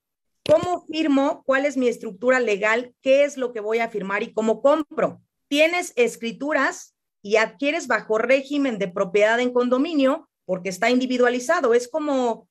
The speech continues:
una compra tradicional de una propiedad, como todos la conocemos regularmente, Karim, porque muchos empiezan aquí a pensar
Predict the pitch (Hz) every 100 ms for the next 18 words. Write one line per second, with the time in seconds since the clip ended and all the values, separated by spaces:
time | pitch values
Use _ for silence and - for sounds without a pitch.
0 | _ 254 285 285 285 277 285 277 208 202
1 | 180 214 240 247 254 247 208 175 180 185
2 | 233 330 _ _ _ 208 208 214 214 269
3 | 294 285 208 180 196 180 214 233 247 -
4 | - 196 190 196 214 208 196 180 175 175
5 | 185 202 180 233 277 302 302 247 240 247
6 | 269 214 240 240 254 240 240 240 262